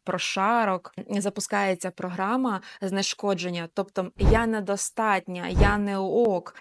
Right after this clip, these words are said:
я роблю щось не так, бо інші це мають, а я цього не маю. І тут будьте готові, або у вас вже це є, або у вас це тільки чекає, що у вас буде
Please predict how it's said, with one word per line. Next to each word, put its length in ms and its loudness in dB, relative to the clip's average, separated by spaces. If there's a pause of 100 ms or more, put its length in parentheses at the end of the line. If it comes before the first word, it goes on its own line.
я 360 6
роблю 300 2
щось 380 0
не 140 0
так, 400 0
бо 180 -6
інші 480 0
це 240 -6
мають, 540 -2
а 80 -4
я 160 0
цього 320 -6
не 140 -2
маю. 420 -2 (160)
І 100 0
тут 280 -2
будьте 300 -4
готові, 540 0
або 280 -4
у 120 0
вас 260 -2
вже 360 -6
це 200 -4
є, 280 0 (240)
або 280 -2
у 300 2
вас 280 0
це 120 -4
тільки 260 -8
чекає, 720 -6
що 200 0
у 20 0
вас 180 0
буде 540 0